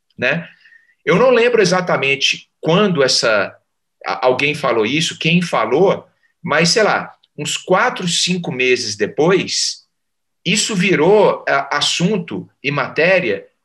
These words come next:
de todos os veículos de comunicação, de jornal impresso, de matéria de T V, de, de matéria de YouTube,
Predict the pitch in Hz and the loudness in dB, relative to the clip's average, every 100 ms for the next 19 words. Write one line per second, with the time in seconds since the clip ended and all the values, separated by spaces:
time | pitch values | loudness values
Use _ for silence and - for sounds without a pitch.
0 | _ - 208 - 220 226 240 214 226 208 | _ -4 -4 -2 2 4 2 -2 -4 0
1 | 208 208 214 190 175 190 190 185 185 - | 2 2 0 -2 -2 -4 -4 -2 -2 -2
2 | 147 147 - _ _ _ _ _ _ _ | -4 -8 -14 _ _ _ _ _ _ _
3 | _ _ _ - - - 156 143 143 131 | _ _ _ -6 -2 0 0 2 0 -2
4 | - 139 185 - 135 - 143 135 135 131 | 0 2 2 0 -2 -4 -4 -4 -4 0
5 | 143 143 135 - - - 123 101 120 170 | 0 0 -2 -4 -6 -2 -2 0 0 2
6 | 180 - 135 117 - _ _ - 131 139 | 0 0 -2 -4 -6 _ _ -6 -4 -2
7 | 123 135 147 147 147 131 117 - 180 202 | -2 0 2 2 0 -4 -6 -2 0 2
8 | 175 185 175 | 0 -2 -4